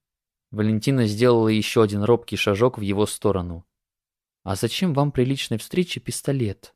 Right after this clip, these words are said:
Юрий Иванович?" Он мысленно ахнул, вдохнул глубоко, выдохнул, спросил, недобро сощурив глаза.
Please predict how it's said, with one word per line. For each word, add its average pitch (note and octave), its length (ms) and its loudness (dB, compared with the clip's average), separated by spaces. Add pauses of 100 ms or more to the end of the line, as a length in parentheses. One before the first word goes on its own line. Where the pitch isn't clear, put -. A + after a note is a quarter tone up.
(440)
Юрий B2+ 320 2
Иванович?" G2+ 600 0 (1040)
Он A#2 260 2
мысленно G#2+ 600 2
ахнул, F2+ 520 -6 (560)
вдохнул G2 640 -2
глубоко, A2+ 640 0
выдохнул, G#2+ 720 -2 (500)
спросил, C3 760 -2
недобро G#2+ 580 0
сощурив G#2+ 580 -2
глаза. A2 580 -2